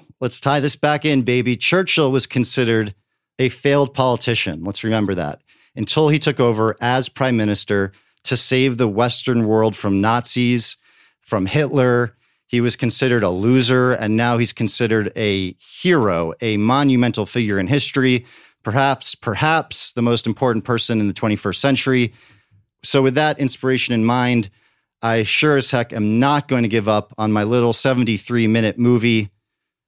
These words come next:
I have made movies that suck. Trust me. I'm self-aware enough to know when, uh,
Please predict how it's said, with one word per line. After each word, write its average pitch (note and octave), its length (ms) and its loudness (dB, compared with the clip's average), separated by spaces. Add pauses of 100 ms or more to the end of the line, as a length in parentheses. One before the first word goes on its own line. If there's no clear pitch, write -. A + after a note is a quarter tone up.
(140)
I G#2+ 140 -2
have A2 220 -2
made A2+ 180 2
movies G#2+ 300 2
that F#2+ 160 -2
suck. - 600 0
Trust - 320 -4
me. F#2 220 -6 (320)
I'm F#2+ 120 -8
self-aware G2+ 480 -2
enough F#2+ 200 -2
to G2+ 100 -6
know F#2+ 180 0
when, F2+ 240 -4
uh, F2+ 260 -6